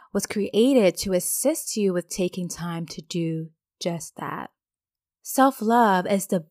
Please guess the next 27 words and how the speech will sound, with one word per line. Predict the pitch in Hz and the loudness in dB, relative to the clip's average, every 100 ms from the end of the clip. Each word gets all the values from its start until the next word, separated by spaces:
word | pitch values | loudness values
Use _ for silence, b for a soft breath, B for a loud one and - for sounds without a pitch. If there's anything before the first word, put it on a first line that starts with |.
| _ - | _ 0
best | 185 175 165 - - - - | 4 4 0 -8 -8 -10 -8
love. | 185 170 165 165 180 185 _ _ _ _ _ _ _ _ 202 | -6 -2 -2 -2 -4 -8 _ _ _ _ _ _ _ _ 0
When | |
I | 208 | 2
began | 208 208 - 196 196 | 4 2 0 0 0
to | 196 | -2
love | 180 175 180 214 214 | -6 -2 2 2 2
myself | 190 180 175 160 | 0 0 -4 -4
as | 165 160 | -4 -4
I | 160 | -6
am, | 160 160 190 175 160 160 156 B B B | -6 -4 -6 -6 -6 -8 -12 B B B
I | - 185 | -2 0
attracted | 190 - - 175 175 190 - | 0 -2 0 0 0 -6 -8
connections | - 175 170 170 - - 196 196 | -8 -6 -4 -6 -6 -6 -4 -4
and | - 175 | -4 -6
experiences | 175 - - 180 240 254 196 - 160 160 - B B B - | -8 -10 -6 -2 0 0 -2 -6 -8 -8 -10 B B B -2
that | 185 | 0
were | 190 | 2
in | 247 | 2
alignment | 285 294 254 262 311 240 175 175 - 220 | 2 2 2 2 2 2 0 -6 -10 -6
with | 180 208 | -4 -2
my | 185 185 | -4 -4
truest | - 196 175 175 - - - | -6 -4 -6 -8 -14 -20 -14
self. | - - - - - _ _ _ _ _ _ _ _ _ | -8 -4 -4 -6 -12 _ _ _ _ _ _ _ _ _
And | 196 175 | -6 -2
everything | 190 233 262 233 | -2 2 2 2
else | 240 196 - - - | 0 -4 -12 -16 -16